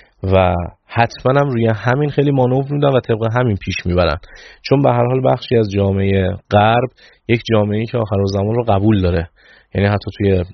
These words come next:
نظرسنجی جدیدی که مؤسسه پیو انجام داد، شما می‌بینید که هنوز، اه، سبک زندگی آخر زمانی در آمریکا، اه، داره پیش میره و این رو قبول دارن. خب، اه،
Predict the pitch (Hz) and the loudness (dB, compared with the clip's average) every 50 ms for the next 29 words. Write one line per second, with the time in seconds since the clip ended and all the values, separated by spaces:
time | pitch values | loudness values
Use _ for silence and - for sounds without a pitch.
0 | - - - 98 87 82 82 90 92 92 92 87 87 - - 90 90 87 95 95 | -14 -14 -10 -8 -6 -4 -2 0 0 2 2 0 -2 -2 -4 -4 -2 -2 -2 -2
1 | 98 90 92 92 92 90 - 87 87 85 80 - _ - 90 87 - - 90 87 | 0 0 0 0 -2 -4 -4 -6 -6 -6 -6 -8 _ -8 -8 -8 -4 -2 0 0
2 | 87 87 87 87 87 90 87 87 87 90 95 107 117 123 - _ - - - - | 2 2 0 0 0 -2 -2 0 0 2 2 2 2 2 -2 _ -20 -20 -20 -20
3 | - _ - - - - 95 101 104 101 101 101 104 - - 113 107 107 101 95 | -20 _ -16 -8 -4 -2 0 0 0 0 -2 -4 -4 -4 -4 -2 -2 0 0 0
4 | 104 117 120 113 - - - - - 90 90 87 85 - - - - _ _ _ | 0 0 0 -2 -4 -8 -8 -4 -2 -2 -2 -2 -2 -4 -6 -10 -14 _ _ _
5 | _ - - - - 95 87 - - 95 90 95 90 90 90 90 95 110 113 104 | _ -18 -4 0 0 0 0 0 -4 -4 -2 -2 -2 -2 -2 0 0 2 0 0
6 | - - 90 90 90 90 90 90 90 92 101 107 104 101 98 62 85 92 90 90 | 0 -2 -4 -4 -2 -2 -2 -2 -2 -2 0 0 0 0 0 0 -2 -2 -2 -2
7 | 92 90 - - 98 104 110 120 120 123 - _ _ _ - - - - - - | -4 -2 0 2 2 4 4 2 0 -2 -6 _ _ _ -20 -20 -20 -20 -20 -20
8 | - _ _ _ - 90 90 85 85 85 82 80 - - 98 98 - - 98 95 | -20 _ _ _ 0 2 2 4 2 0 -2 -4 -6 -10 -14 -10 -2 0 2 4
9 | 95 101 107 104 - _ - - - - - - 117 117 - - 131 127 123 117 | 4 4 2 0 -2 _ -16 -16 -16 -10 -6 -4 -4 -2 -2 -2 -2 0 2 2
10 | 110 104 107 113 123 - - 98 98 104 110 107 95 90 87 78 76 _ _ _ | 2 2 2 2 0 0 0 0 0 0 0 -2 -2 -2 -6 -8 -10 _ _ _
11 | _ _ _ _ - - - - - _ _ - - - 147 143 139 - 98 120 | _ _ _ _ -20 -20 -20 -20 -20 _ _ -4 0 0 0 0 0 -2 -2 -2
12 | 113 | -2